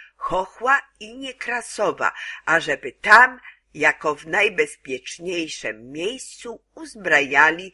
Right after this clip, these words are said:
zbiegające się tłumy i starali się rozszerzyć powstanie w Małorusi. Sam zaś Buławin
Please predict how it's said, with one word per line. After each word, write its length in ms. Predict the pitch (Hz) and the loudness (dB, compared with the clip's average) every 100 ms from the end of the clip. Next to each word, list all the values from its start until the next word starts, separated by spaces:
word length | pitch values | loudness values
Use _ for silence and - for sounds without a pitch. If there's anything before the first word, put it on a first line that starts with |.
| - - - | -16 -16 -18
zbiegające 960 | 151 - 247 208 151 135 143 160 160 151 | -20 -10 -8 2 4 4 -2 -4 -8 -6
się 200 | - 139 | -6 -8
tłumy 480 | - 190 247 247 214 | -8 -14 -10 -6 -6
i 180 | 185 | -6
starali 600 | 147 - 139 170 196 165 | -10 -2 0 2 0 0
się 240 | 151 156 147 | -6 -4 -4
rozszerzyć 840 | 143 - - 208 233 185 180 - - - - - | -6 -10 -2 0 0 -2 -8 -12 -16 -16 -14 -2
powstanie 760 | 175 - - 196 185 170 151 | -2 -2 -4 4 4 4 -4
w 80 | - | -2
Małorusi. 920 | 147 147 139 127 127 127 - - - - - - | 0 2 0 -4 -8 -8 -8 -8 -14 -20 -20 -14
Sam 320 | - 196 170 | 4 4 4
zaś 300 | 151 143 143 | 2 -2 -2
Buławin 760 | 139 147 165 135 131 196 285 | -8 -6 0 2 2 -6 -18